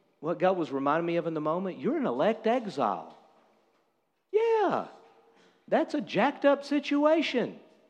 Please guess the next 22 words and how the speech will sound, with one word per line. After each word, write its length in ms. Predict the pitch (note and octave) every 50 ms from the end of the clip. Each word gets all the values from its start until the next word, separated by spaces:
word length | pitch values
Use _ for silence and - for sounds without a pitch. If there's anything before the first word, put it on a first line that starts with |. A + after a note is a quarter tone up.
| _ _ _ _ _
but 180 | A3+ C#4 D4 D4+
it's 200 | E4 - - -
temporary 640 | - D#4 F4+ F#4 F#4 E4+ D4+ C#4+ C#4 C4 A#3+ A3
for 180 | - - G3 F#3
you. 400 | F3+ E3+ D#3+ D3 A#2+ G2 E2+ - - - - _ _ _ _ _ _ _ _ _ _ _ _ _ _ _ _
You 240 | E3+ F3+ C4 D4 C4
shouldn't 360 | - - D4 D#4 C#4+ C4+ C#4
expect 580 | C#4+ C#4 - - - - D4+ D#4 D4+ D4+ -
it 160 | C4+ A3 - -
to 100 | G#3+ F3+
just 300 | - G3 F#3+ - - -
go 220 | D#3+ D3+ D#3 D3+
your 220 | C3 A#2 B2+ A#2+ G#2
way, 480 | G2 F#2 G2+ F#2+ F2 D2 C#2 - - - _ _ _ _ _ _ _ _ _ _ _ _ _ _ _ _ _
right? 400 | - D3+ F#3+ A3 B3 B3 B3+ B3+ - - _ _ _ _ _ _
You're 240 | _ - G#3 G#3+ G#3+
an 180 | G#3+ G3+ F#3 - -
exile, 800 | G3 A3 A3 F3+ - - - E3+ - - - - C#3+ - - _ _ _ _ _ _
but 220 | - - - D#3+ D3+
an 140 | D3+ C#3+
elect 500 | C3 - - - - D#3+ F3 - - -
exile. 720 | C#3+ B2 A2 - - - B2 G2+ G#2+ - - - - -